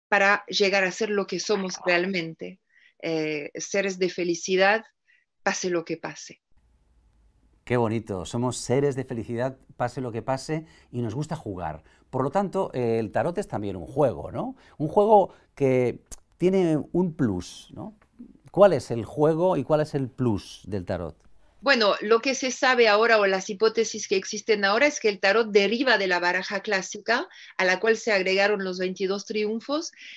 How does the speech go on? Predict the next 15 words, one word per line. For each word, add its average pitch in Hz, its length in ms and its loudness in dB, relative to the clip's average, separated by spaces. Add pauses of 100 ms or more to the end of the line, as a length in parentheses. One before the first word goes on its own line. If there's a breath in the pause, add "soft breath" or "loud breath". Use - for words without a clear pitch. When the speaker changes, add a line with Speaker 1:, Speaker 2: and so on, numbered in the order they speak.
Speaker 1:
que 190 140 4
ten-, 185 260 0
que - 240 0
eran 202 160 6
una 208 160 0
invención 185 480 -2
tecnológica 202 640 -2
increíble 202 600 0
porque 196 320 -4
permitían 185 800 0
vencer 190 680 4
a 196 140 2
todos 202 340 0
los 175 200 -2
reinos. 165 600 0